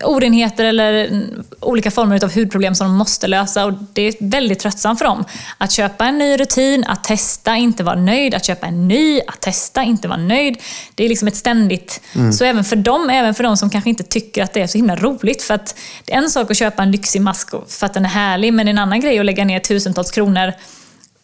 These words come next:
Speaker 1: för att man måste hitta sin
Speaker 2: Mm.
Speaker 1: rätta rutin om man kanske har eksem eller akne eller vad det nu kan vara. Och det måste man ju också på något sätt, det är både den här, ähm, inspirationen men också lösningen för den som faktiskt bara vill bli hjälpt nu.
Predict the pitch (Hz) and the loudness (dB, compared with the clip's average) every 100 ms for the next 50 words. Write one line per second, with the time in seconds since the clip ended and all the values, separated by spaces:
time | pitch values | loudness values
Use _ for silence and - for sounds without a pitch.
0 | - - - - 226 190 202 202 202 240 | -20 -16 -6 -2 0 2 2 2 0 -4
1 | - _ - 175 120 110 226 214 - 196 | -6 _ -4 2 4 4 2 -4 -6 -4
2 | 190 - 285 302 262 233 226 233 226 214 | -2 0 0 2 2 0 0 0 0 -2
3 | 214 220 214 208 190 196 - 208 202 196 | -2 0 0 0 -2 -4 -4 0 0 0
4 | 196 196 196 185 185 226 330 - - - | 0 0 0 -2 -2 0 0 0 -6 -16
5 | - - 208 214 247 277 294 277 202 - | -16 -4 0 2 0 -2 -2 -2 -2 -4
6 | 285 339 254 - 196 - - - - - | -4 -2 -2 -2 -2 -4 -8 -18 -20 -20
7 | _ - - 214 220 247 247 214 247 285 | _ -14 -8 -2 2 2 2 2 0 0
8 | 208 185 185 185 185 - - 240 208 214 | 0 0 0 0 -2 -4 0 0 2 -2
9 | 208 240 180 190 220 240 233 - - 196 | -2 -2 0 0 2 2 0 -2 -2 0
10 | 190 190 - - - _ - - 226 240 | -2 -4 -20 -20 -20 _ -14 -2 2 2
11 | 226 - 208 196 190 247 208 185 202 202 | 2 0 0 2 0 0 0 0 -2 -2
12 | - 180 - 190 175 160 190 185 175 - | -6 -6 -2 -2 -2 0 0 0 -2 -8
13 | - 196 190 220 302 | -4 2 4 4 0